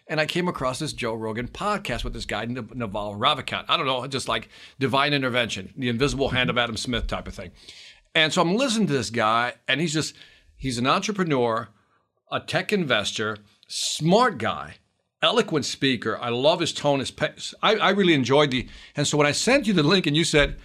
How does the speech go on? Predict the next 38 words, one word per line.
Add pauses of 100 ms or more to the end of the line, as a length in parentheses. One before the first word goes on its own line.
"Yeah,
I
built
my
business
around
this
guy,"
I
was
like,
"What?" (540)
And
so
I,
I
listened
to
it
for
the
second
time (340)
and
even
got
some
more
content. (240)
And
then
I
started
looking
into
the
guy. (600)
And